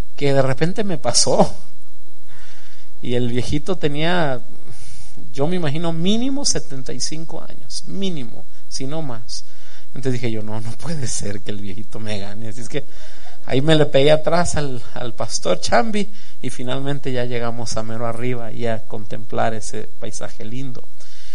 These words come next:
Lo que les quiero decir, hermanos, es que, eh, este viaje de este hombre, de Basílico, no fue un viaje fácil. Evidentemente, Basílico entendía que Jesús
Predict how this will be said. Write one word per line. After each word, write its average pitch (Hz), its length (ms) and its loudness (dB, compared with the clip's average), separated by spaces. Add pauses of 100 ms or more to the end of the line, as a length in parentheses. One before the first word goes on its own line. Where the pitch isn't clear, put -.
(180)
Lo 202 160 2
que 226 80 0
les 208 140 2
quiero 285 160 0
decir, 208 240 0
hermanos, 180 340 0
es 180 160 0
que, 196 220 0 (960)
eh, 131 680 0 (100)
este 175 340 2
viaje 156 580 0 (840)
de 139 160 2
este 165 260 0
hombre, 135 540 0 (500)
de 117 80 0
Basílico, 143 800 0 (380)
no 160 240 0
fue 156 180 0
un 147 180 0
viaje 135 360 0
fácil. - 580 0 (1400)
Evidentemente, 185 840 2
Basílico 139 680 0
entendía 131 760 0 (560)
que 165 140 0
Jesús - 880 2